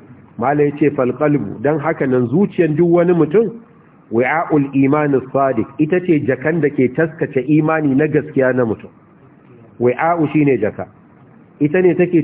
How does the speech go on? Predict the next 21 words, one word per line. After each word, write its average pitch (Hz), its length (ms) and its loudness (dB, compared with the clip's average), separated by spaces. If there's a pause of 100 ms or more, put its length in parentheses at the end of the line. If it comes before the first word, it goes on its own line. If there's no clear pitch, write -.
taskace 160 720 -2
gaskiyan 196 560 0
imanin 170 400 2
mutum. 113 320 -6 (1300)
Wa 113 180 2
yasta'nifu 180 720 2
al-muallimu 165 720 2
fi 160 180 2
irshadihi. 131 720 -2
Haka 190 380 -4
nan 170 180 0
fa, 165 120 0
ƴan 165 260 0
uwa, 165 260 0 (460)
malami 151 580 2
yakan 156 380 0
yi 156 60 2
waiwaye 147 600 4 (600)
ko 165 120 4
yake 175 400 2
farawa 165 800 0